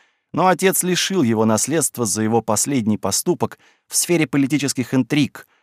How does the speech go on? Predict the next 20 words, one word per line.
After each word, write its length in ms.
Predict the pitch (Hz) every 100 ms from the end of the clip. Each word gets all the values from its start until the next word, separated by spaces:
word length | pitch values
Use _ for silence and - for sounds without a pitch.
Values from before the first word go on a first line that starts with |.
| _ _
так 180 | 113 -
как 200 | 113 -
ненавидел 640 | 113 117 117 123 110 117
двоедушие. 880 | 95 98 107 98 98 92 - 69 - _ _ _ _ _ _ _ _ _ _ _ _ _ _ -
Устранив 580 | 185 - 180 214 208
младшего 480 | 139 180 175 147 143
сына, 480 | - 214 202 139 92 _ _ _ _ _
сэр 340 | - 160 170 131
Гильдебранд 840 | 151 143 135 131 170 180 127 -
на 120 | 98
случай 360 | - 160 143 127
смерти 520 | - 139 165 139 117
пятерых 460 | 120 110 131 139 -
старших 540 | - 151 123 113 104
сыновей 680 | - 107 113 120 160 123 - _ _ _ -
и 140 | 104
неимения 640 | 127 143 160 180 170 147
от 120 | 131
них 220 | 151 151 -
потомства 800 | 110 - 208 180 - 85 -